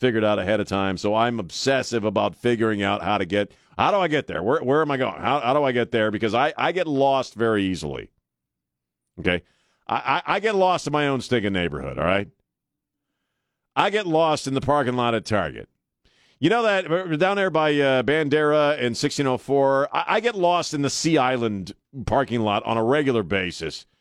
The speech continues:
It drives my freaking wife nuts. Okay, so I try to figure crap out. So during that last commercial break, I'm on my phone. I'm, I'm, I'm picking up, I got Waze.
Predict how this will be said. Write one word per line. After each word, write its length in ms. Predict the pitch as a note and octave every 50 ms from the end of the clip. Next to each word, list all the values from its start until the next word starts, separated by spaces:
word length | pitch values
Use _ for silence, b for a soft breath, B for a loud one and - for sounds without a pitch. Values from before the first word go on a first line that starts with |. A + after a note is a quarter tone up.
| _ _ _ _ -
It 160 | A#2+ B2+ -
drives 340 | - B2 D#3 D#3+ D#3+ C3 G#2+
my 140 | C3 B2+ A#2+
freaking 480 | G2+ - - C3+ D3 C3+ A#2+ A#2+ A2+
wife 260 | G#2 G#2 G#2 G2 -
nuts. 460 | G2 F#2 E2+ D2+ C2 - - - - _ _ _ G#2
Okay, 200 | G2+ - C3 C3
so 160 | - - C3+ -
I 160 | D#3 F3+ G3
try 220 | - D3+ E3 E3
to 60 | D#3 -
figure 300 | - D3 D3+ C#3 C#3 A2+
crap 320 | - B2 A#2+ G#2+ G2 -
out. 240 | F#2+ E2 B1+ - - _ _ _ _ _ _ _ _ _ _ _ _ _ _ _ _
So 140 | - C3+ C#3
during 180 | C3 F#3+ G3+
that 140 | F#3 F3 E3+
last 240 | E3+ F3+ F#3 E3 -
commercial 400 | D3+ D#3 D#3 D#3+ D#3 B2+ C#3 C#3
break, 400 | A2+ C3+ C#3 C#3 C#3 C3+ - B2+
I'm 180 | A2+ A2 G2+ b b b b b b b b b b
on 220 | A#2 B2+ C#3 C#3+
my 160 | C#3 C#3 C#3+ C3+
phone. 760 | - _ - B2+ B2+ B2+ B2 B2 B2 B2 B2 B2 B2 A#2+
I'm, 240 | A#2 G2+ F#2 F#2+ G2 -
I'm, 200 | F#2+ F#2+ F#2+ G2
I'm 260 | F2+ G2 G2 G2 F2
picking 240 | - B2 B2+ B2+ B2
up, 140 | A#2 A#2+ G#2
I 80 | G#2
got 140 | G#2 A#2 A2+
Waze. 840 | A#2 A2 G#2+ A#2+ A#2 A2+ A2+ A#2 A#2 A#2+ A#2 G#2+ F#2 - - - -